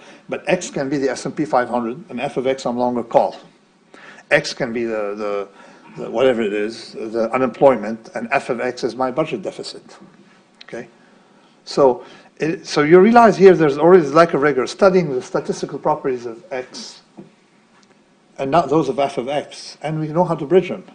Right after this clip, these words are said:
<laughs> okay? Basically, if you're convex, look at it, if you're convex, if f of X is convex, then the probability distribution of X, look at that f of X.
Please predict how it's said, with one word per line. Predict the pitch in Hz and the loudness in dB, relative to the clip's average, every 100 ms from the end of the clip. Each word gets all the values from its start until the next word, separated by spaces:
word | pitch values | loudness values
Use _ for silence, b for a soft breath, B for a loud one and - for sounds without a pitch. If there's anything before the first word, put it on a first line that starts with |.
| _ _ | _ _
<laughs> | - - | -20 -14
okay? | - - 107 - b b b b b b b _ _ _ 131 | -14 -12 -12 -14 b b b b b b b _ _ _ -2
Basically, | 139 - 147 139 | -2 -2 -4 -4
if | 120 - | -4 -4
you're | 120 | -2
convex, | - 202 165 139 - - | 2 2 2 0 -2 -8
look | 156 | -6
at | 151 | -4
it, | 123 123 | -4 -6
if | 123 | -6
you're | 139 127 | -4 -2
convex, | - 196 139 127 127 | 0 0 -2 -4 -8
if | - | -6
f | 180 208 | -2 0
of | 185 | 2
X | 175 170 | 2 0
is | 151 | -8
convex, | - 143 127 107 - - - _ _ b b b b b b _ | -6 -4 -4 -8 -10 -16 -20 _ _ b b b b b b _
then | 135 151 156 151 - | -4 -4 -4 -8 -4
the | 139 127 - _ _ - | -2 -2 -8 _ _ 2
probability | 170 175 196 | 4 8 8
distribution | 175 165 175 175 | 6 0 0 0
of | 156 | -2
X, | 160 202 - - | 0 -2 -4 -4
look | 185 | -2
at | 156 | -2
that | 143 151 | -6 -4
f | 151 - | -6 -6
of | 143 | -6
X. | 175 - - - | -8 -10 -16 -18